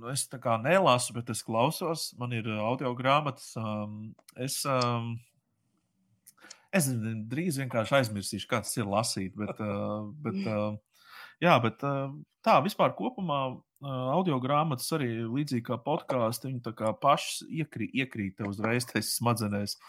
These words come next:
Ā, un, um, šī ir grāmata par, ā, par lietu, par kuru es esmu ļoti daudz domājis pēdējā laikā, un es, ā, vienkārši pateicoties vienam kolēģim, kurš man ieteica šo darbu, ā,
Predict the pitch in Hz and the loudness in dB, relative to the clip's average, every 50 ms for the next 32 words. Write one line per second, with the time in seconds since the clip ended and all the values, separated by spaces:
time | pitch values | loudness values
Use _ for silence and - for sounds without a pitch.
0 | - - - - - - - - - - - - - _ - 107 110 107 107 107 | -16 -14 -14 -14 -14 -16 -20 -20 -20 -20 -20 -20 -4 _ 6 6 8 8 8 8
1 | 107 113 117 117 117 117 117 120 120 117 117 117 117 117 113 117 117 120 - _ | 6 6 4 2 0 0 0 0 0 2 2 0 0 -2 -4 -4 -6 -8 -10 _
2 | _ _ _ - - - - - - - - 202 220 190 151 151 147 156 165 196 | _ _ _ -16 -14 -14 -16 -8 -4 0 2 4 4 2 2 4 6 6 6 6
3 | 202 190 - - - - - 135 135 131 131 127 127 127 123 123 123 120 - - | 6 4 2 0 -2 0 4 4 6 6 6 6 4 4 4 2 0 -4 -8 -12
4 | - - 139 127 123 135 170 196 180 165 - 139 123 - - - 143 123 - - | -6 -4 -2 0 0 0 2 2 2 0 0 -4 -6 -8 -4 -4 -4 -4 -2 -2
5 | 156 139 131 135 131 - - 143 147 - - 123 123 160 160 143 131 - 120 127 | -2 0 0 0 0 0 0 0 0 0 -2 -2 0 2 2 0 0 0 2 4
6 | 131 143 143 123 117 117 135 139 143 139 123 113 110 110 107 107 - - 139 123 | 4 4 4 2 0 0 0 0 2 4 4 4 4 4 2 0 -2 0 0 0
7 | 120 117 110 107 107 110 120 143 175 180 - 175 151 135 127 123 131 139 - - | 2 2 2 2 4 4 4 2 2 2 2 2 2 2 2 0 -2 -2 -4 -6
8 | - - 120 127 117 113 110 110 110 110 110 107 110 107 107 110 117 123 127 135 | -8 -8 -6 -4 -4 -4 -4 -4 -4 -4 -4 -4 -4 -6 -6 -8 -10 -12 -12 -4
9 | 139 120 107 107 - - 135 127 - 110 101 - 110 101 - 107 104 107 117 131 | -2 -2 -2 -2 -2 -4 -2 0 0 -2 -2 -2 -4 -4 -2 -4 -4 -2 -2 -2
10 | 117 107 107 - - 165 175 160 139 131 120 127 117 113 117 - _ _ - - | -2 -4 -2 0 2 4 6 6 6 4 4 2 0 -2 -4 -8 _ _ -20 -20
11 | _ - - _ _ _ - - 123 - - 117 110 131 165 170 - 139 117 107 | _ -20 -20 _ _ _ -6 -4 -4 -2 -2 -2 0 2 2 2 4 2 2 2
12 | - - - - 117 113 123 131 139 143 127 123 107 110 123 - _ _ - 117 | 2 0 0 0 2 4 6 6 6 6 6 2 -2 -4 -6 -10 _ _ -4 -2
13 | 113 | 0